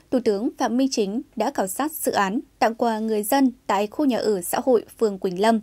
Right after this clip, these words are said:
thành phố Hòa Bình. Dự án nhà ở xã hội tại phường Quỳnh Lâm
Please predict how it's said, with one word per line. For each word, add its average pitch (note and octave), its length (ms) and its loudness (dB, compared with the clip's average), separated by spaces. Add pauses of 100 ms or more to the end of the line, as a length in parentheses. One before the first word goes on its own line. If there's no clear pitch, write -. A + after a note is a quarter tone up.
(100)
thành F#3 140 -4
phố F3+ 180 -4
Hòa A3+ 140 -2
Bình. F#3 220 -2 (720)
Dự A#3+ 240 2
án G#3+ 340 0
nhà D#4 100 4
ở G#3 240 4
xã - 180 0
hội B3+ 300 4
tại G3+ 160 4
phường G#3 240 -2
Quỳnh F#3+ 240 -2
Lâm A#3+ 200 8